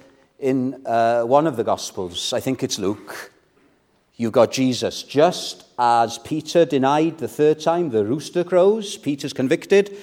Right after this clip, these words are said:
he remembers the word of Christ, and then Jesus looks at Peter.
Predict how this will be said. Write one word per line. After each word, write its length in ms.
he 120
remembers 500
the 100
word 400
of 160
Christ, 320
and 160
then 220
Jesus 1000
looks 1000
at 180
Peter. 360